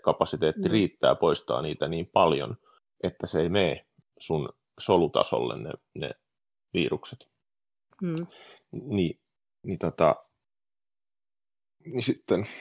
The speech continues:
Speaker 1: mihin mä nyt jäin?
Speaker 2: <laughs>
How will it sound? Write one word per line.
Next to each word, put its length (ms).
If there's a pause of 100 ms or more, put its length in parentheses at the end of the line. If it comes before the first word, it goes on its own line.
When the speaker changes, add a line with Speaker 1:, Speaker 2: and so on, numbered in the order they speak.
Speaker 1:
mihin 280
mä 120
nyt 140
jäin? 260 (1120)
Speaker 2:
<laughs> 540